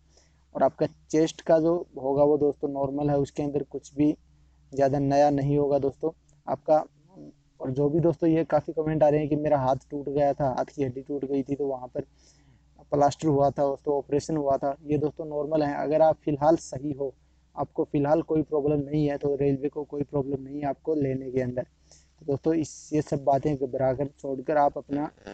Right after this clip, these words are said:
document verification और medical अच्छे तरीके से करवाएं। आपका जो normal अगर problem होगा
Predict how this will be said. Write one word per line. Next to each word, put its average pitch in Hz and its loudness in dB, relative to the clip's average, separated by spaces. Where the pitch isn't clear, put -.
document 143 -4
verification 135 -6
और 147 -4
medical 139 0
अच्छे - -6
तरीके 135 -6
से 143 -10
करवाएं। 139 -2
आपका 139 -2
जो 151 2
normal 147 0
अगर 151 2
problem 147 -4
होगा 135 -4